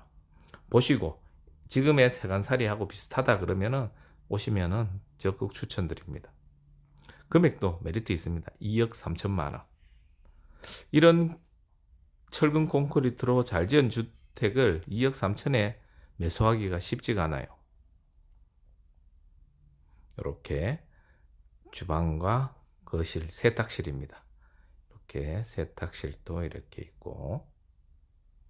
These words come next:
일 층에 방 한 개, 이 층에 방 한 개 그렇게 구성이 되어 있습니다.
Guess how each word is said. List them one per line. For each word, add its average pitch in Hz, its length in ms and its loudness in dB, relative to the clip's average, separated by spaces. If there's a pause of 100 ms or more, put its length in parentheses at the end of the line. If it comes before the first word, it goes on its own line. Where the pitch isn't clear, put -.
(440)
일 180 180 4
층에 135 380 2
방 78 200 -4
한 104 180 2
개, - 240 -6 (500)
이 110 160 -4
층에 113 380 0
방 80 200 -6
한 82 180 -2
개 - 180 -12 (720)
그렇게 113 400 -2
구성이 87 360 -2
되어 71 360 -2 (140)
있습니다. - 480 -10